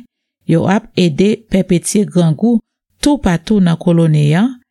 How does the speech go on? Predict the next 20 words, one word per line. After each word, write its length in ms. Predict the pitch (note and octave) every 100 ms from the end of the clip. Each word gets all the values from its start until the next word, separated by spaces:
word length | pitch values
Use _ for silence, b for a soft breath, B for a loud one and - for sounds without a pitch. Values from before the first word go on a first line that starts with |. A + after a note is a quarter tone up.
| _ _ _ -
epi 540 | E3+ E3 G3+ A#3+ A#3+
yo 260 | - F3+ E3
ap 180 | D3+ D3
demantibile 960 | G#3+ G#3 F#3+ - E3+ E3+ D#3+ G3 G#3+
richès 680 | - E3+ E3+ - G3+ F#3 -
ak 280 | - D#3 -
enfliyans 600 | F3 E3+ - E3 E3 E3+
plantè 380 | - E3 D3+ D#3+
yo. 240 | D3 D#3 D3+ - _ _ _ _ _ _
Depite 500 | D#3 D#3 E3 D#3+ A3+
yo 100 | G#3+
souliye 680 | F3 F3+ E3 D3+ D3 E3+ A#3 A#3 _ _ _
ke 80 | -
lè 160 | D#3+ F3
machann 460 | G#3+ A#3 - A3+ G3+
yo 120 | F#3+
ajiste 800 | - F3 D#3 D#3 - G#3+ A3 G#3 _ _
pri 360 | - F3 G#3 F#3+
grenn 480 | D3 F#3 G3+ E3 E3+ _
oswa 600 | - D#3+ - D#3+ D3+